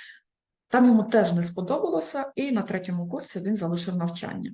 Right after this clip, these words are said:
Потім вивчав музику у Петербурзькій консерваторії, а згодом вступив до природ-, до природничого факультету Петербурзького університету. Там він вивчав аналітичну хімію під керівництвом Меншуткіна. Також на початку третього курсу він вирішив,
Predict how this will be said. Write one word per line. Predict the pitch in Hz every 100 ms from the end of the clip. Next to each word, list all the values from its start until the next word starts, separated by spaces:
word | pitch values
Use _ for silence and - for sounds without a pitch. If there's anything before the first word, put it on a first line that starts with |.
| -
Потім | - - 226
вивчав | 202 214 196
музику | 202 208 190 175
у | 170
Петербурзькій | 175 180 170 170 170
консерваторії, | 165 170 - 190 180 381 330 285 277 277 - - - - -
а | - 175 170 165
згодом | 196 302 240
вступив | - - 180 214 214 - _ -
до | 185
природ-, | - 190 180 - 180
до | 202
природничого | 202 185 170 170 170
факультету | 190 233 311 320
Петербурзького | - 175 185 175 233 - 190
університету. | 190 185 185 190 160 - -
Там | 220 220
він | 196 180
вивчав | 175 180 - 180 170 180
аналітичну | 175 170 165 170 190
хімію | - 381 311 -
під | -
керівництвом | 165 170 226 - 190 180
Меншуткіна. | 170 175 - - - 92 - _ - - - - - -
Також | 294 277
на | 226
початку | 220 233 226 - 196 175 -
третього | 208 208 214
курсу | 247 320 - 226
він | 196
вирішив, | 208 233 233 190